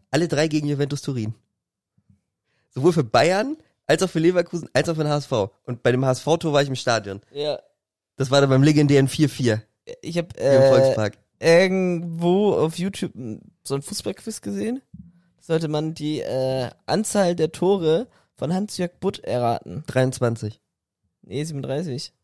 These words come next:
Speaker 1: Also in der Bundesliga müssen es dreiundzwanzig
Speaker 2: Nee,
Speaker 1: sein.
Speaker 2: alle. Überall.
Speaker 1: Alle, okay.
Speaker 2: Ja.
Speaker 1: Ja, ab, weil jetzt guck ich nach. Bundesliga.
Speaker 2: Mehrere Tore.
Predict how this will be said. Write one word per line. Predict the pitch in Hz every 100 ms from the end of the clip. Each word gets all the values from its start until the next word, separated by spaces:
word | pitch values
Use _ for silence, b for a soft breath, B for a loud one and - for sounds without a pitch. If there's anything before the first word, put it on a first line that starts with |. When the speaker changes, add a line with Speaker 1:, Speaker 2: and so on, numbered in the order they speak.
| -
Speaker 1:
Also | 123 123
in |
der | 120
Bundesliga | 151 131 104
müssen | 110 147
es |
dreiundzwanzig | - 123 120 107 135
Speaker 2:
Nee, |
Speaker 1:
sein. | -
Speaker 2:
alle. | 160 147 139 _ _
Überall. | 143 135 127
Speaker 1:
Alle, | 175 139 110
okay. | 143 131 113
Speaker 2:
Ja. | 135 - _
Speaker 1:
Ja, | 117 101
ab, | - -
weil | 139
jetzt | 135 147 160
guck | 160
ich | 131
nach. | 107 98
Bundesliga. | - 156 165 151
Speaker 2:
Mehrere | 156 135
Tore. | - 143 131 135